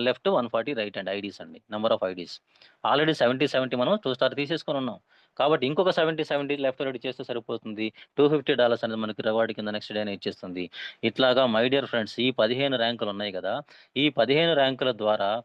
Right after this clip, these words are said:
మనకొచ్చే, సారీ, so ఈ పదిహేను ర్యాంకుల ద్వారా మనకొచ్చే ఈ యొక్క లైఫ్ టైమ్ రివార్డ్స్ ఇన్‌కమ్ ఒక్కటే క్యాలిక్యులేషన్ చేసుకున్నా కూడా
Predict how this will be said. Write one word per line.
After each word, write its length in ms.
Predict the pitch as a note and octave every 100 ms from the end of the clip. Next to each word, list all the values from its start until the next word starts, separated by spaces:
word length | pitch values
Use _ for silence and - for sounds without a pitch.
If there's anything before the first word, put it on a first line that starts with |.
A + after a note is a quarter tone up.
| _ _ -
మనకొచ్చే, 680 | G#2 A#2 C#3+ D#3+ C#3+ D3 A2+ B2 - _ _ _ _ -
సారీ, 420 | - G2 F2+ G2 A2+ D3+ - _ _ _ _ _ _ _ _ _ _ _ _ _ _ _ _ _ _ _ -
so 120 | -
ఈ 120 | F3 E3
పదిహేను 400 | C3+ C#3+ F3 F#3
ర్యాంకుల 300 | D#3+ D3+ D#3
ద్వారా 200 | D3 C#3+
మనకొచ్చే 580 | B2+ B2 B2 A#2 - A2 A2+ B2+ - _ -
ఈ 100 | C3+
యొక్క 360 | E3 E3 _ D3+ C3 A2
లైఫ్ 240 | B2+ D#3+
టైమ్ 180 | - E3
రివార్డ్స్ 360 | D3+ C3+ C3+ B2
ఇన్‌కమ్ 340 | B2 B2 C3 A#2 G#2
ఒక్కటే 460 | - - D#3+ D#3 D3+
క్యాలిక్యులేషన్ 580 | - B2 A#2 B2 A2+ G#2+
చేసుకున్నా 420 | A2 - A2 G#2
కూడా 300 | - G2+ G#2